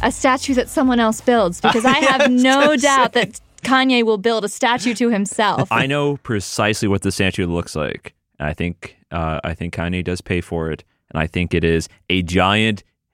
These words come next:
Speaker 3: head, just like from Easter Island, and it's just Kanye in <laughs> Los Angeles or Southern California or maybe Chicago, and it's just his enormous head, which is,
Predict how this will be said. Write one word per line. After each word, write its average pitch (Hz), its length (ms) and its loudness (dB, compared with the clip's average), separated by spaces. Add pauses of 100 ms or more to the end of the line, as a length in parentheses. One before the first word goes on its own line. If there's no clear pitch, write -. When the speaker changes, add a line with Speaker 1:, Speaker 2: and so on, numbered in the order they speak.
Speaker 3:
head, 87 420 -2
just 95 160 -4
like 107 140 -2
from 113 160 -2
Easter 117 260 0
Island, 92 460 0 (160)
and 87 120 -8
it's 85 100 -8
just 107 200 -2
Kanye 95 680 -2 (240)
in 110 600 -2
<laughs> - 20 -20
Los 120 280 0
Angeles 120 420 -2
or 113 80 -2
Southern 117 240 -4
California 117 560 -4
or 117 60 -4
maybe 110 240 -2
Chicago, 92 680 -4 (220)
and 85 120 -8
it's 82 100 -10
just 92 340 -2 (140)
his 87 340 -2 (180)
enormous 85 540 -2 (100)
head, - 420 -6 (120)
which - 160 -10
is, 76 300 -6